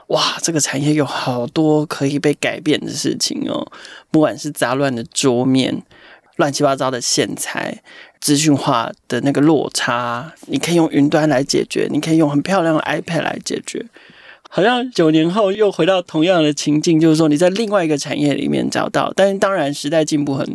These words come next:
多，可是就像我们在前面的那个访谈里面曾经聊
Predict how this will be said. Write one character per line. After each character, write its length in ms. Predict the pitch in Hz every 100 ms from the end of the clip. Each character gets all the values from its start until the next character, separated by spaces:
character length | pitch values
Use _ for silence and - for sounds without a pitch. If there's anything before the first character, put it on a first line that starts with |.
| -
多， 300 | - - - - - -
可 100 | 156
是 100 | 208
就 120 | 220
像 160 | 220 190
我 60 |
们 180 | 139 147
在 220 | 160 160 151 _ _ -
前 200 | - 143
面 320 | 185 165 151 151
的 140 | 139
那 120 | 151
个 140 | 143 131
访 220 | 113 107
谈 180 | 143 120
里 60 |
面 180 | 143 135
曾 160 | 127 131
经 100 |
聊 140 | 135